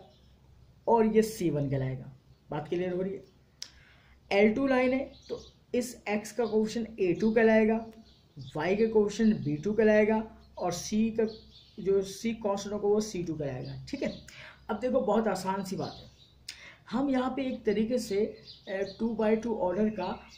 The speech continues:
जो है, अ, determinant method इस्तेमाल कर रहे होते हैं, Grammar रूल जैसे हम solve करते हैं ना वैसे। अब देखो तुम्हें अगर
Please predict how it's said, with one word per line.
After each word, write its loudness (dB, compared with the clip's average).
जो -6
है, 4
अ, -4
determinant 0
method -2
इस्तेमाल -6
कर -6
रहे -6
होते -8
हैं, -8
Grammar -4
रूल -4
जैसे -4
हम -4
solve -10
करते -10
हैं -10
ना -6
वैसे। -6
अब -4
देखो 0
तुम्हें -2
अगर -4